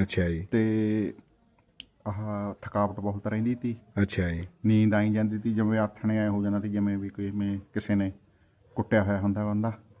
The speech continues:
Speaker 1: ਵੀ ਸਰੀਰ ਟੁੱਟਦਾ ਸੀ
Speaker 2: ਹਾਂ,
Speaker 1: ਪੂਰਾ?
Speaker 2: ਟੁੱਟਦਾ ਸੀ।
Speaker 1: ਕੰਮ ਕੁੰਮ ਨਹੀਂ ਹੁੰਦਾ ਸੀ
Speaker 2: ਕੰਮ
Speaker 1: ਪੂਰਾ?
Speaker 2: ਨਹੀਂ ਹੁੰਦਾ ਸੀ ਤੇ ਜਾਣੀ ਕਿ ਵੀਕਨੈਸ ਵਾਲੀ ਸੀਗੀ।
Speaker 1: ਓਕੇ।
Speaker 2: ਤੇ ਫਿਰ ਮੈਨੂੰ ਵੀਰੇ ਕਿਸੇ ਨੇ ਦੱਸਿਆ ਵੀ ਯਾਰ
Speaker 1: ਓਕੇ।
Speaker 2: ਤੁਸੀਂ ਬਾਡੀ ਸਰਵਿਸ ਲਓ।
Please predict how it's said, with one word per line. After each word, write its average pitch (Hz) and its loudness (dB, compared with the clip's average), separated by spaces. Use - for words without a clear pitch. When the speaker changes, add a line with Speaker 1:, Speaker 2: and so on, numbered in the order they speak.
Speaker 1:
ਵੀ 110 6
ਸਰੀਰ 123 10
ਟੁੱਟਦਾ 120 12
ਸੀ 107 10
Speaker 2:
ਹਾਂ, 101 4
Speaker 1:
ਪੂਰਾ? 101 4
Speaker 2:
ਟੁੱਟਦਾ 98 -8
ਸੀ। 110 -8
Speaker 1:
ਕੰਮ 127 12
ਕੁੰਮ 117 12
ਨਹੀਂ 117 12
ਹੁੰਦਾ 110 10
ਸੀ 104 6
Speaker 2:
ਕੰਮ 110 6
Speaker 1:
ਪੂਰਾ? 104 8
Speaker 2:
ਨਹੀਂ 107 4
ਹੁੰਦਾ 101 -2
ਸੀ 113 -4
ਤੇ 107 -4
ਜਾਣੀ 120 10
ਕਿ 117 6
ਵੀਕਨੈਸ 107 4
ਵਾਲੀ 104 2
ਸੀਗੀ। 87 -2
Speaker 1:
ਓਕੇ। 85 0
Speaker 2:
ਤੇ 113 0
ਫਿਰ 110 0
ਮੈਨੂੰ 107 0
ਵੀਰੇ 110 0
ਕਿਸੇ - -6
ਨੇ 101 0
ਦੱਸਿਆ 101 -4
ਵੀ 104 4
ਯਾਰ 110 4
Speaker 1:
ਓਕੇ। 85 -2
Speaker 2:
ਤੁਸੀਂ 101 -2
ਬਾਡੀ 95 -4
ਸਰਵਿਸ 98 -8
ਲਓ। 95 -6